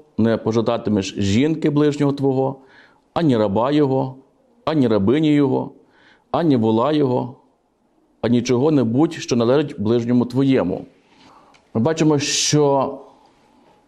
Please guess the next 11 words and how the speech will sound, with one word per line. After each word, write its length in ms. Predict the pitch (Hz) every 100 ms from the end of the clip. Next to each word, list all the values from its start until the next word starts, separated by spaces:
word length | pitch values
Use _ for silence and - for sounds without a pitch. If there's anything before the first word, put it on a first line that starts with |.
| _ _ - - - - - -
Старий 340 | - - 147 143
Заповіт 760 | 143 143 143 160 196 - - -
ставить 380 | - 127 123 123
жінку 540 | 135 151 139 131 127 - _ _ _ _ _ _ _ _
в 60 |
ранг 260 | 127 165 175 - - _ _ _ - - _ _ _ _ _ _ _ _ _ _
рабів, 600 | 92 95 107 160 170 - - - - _ _
волів 760 | - 104 110 107 147 170 147 - - - _ _ _ _ -
і 80 | 110
домів. 600 | 135 135 131 92 - - - _ _ _ _ _ _ _ - - _ - - - - - - - - - - _ _
Тому 600 | - 127 143 170 180 165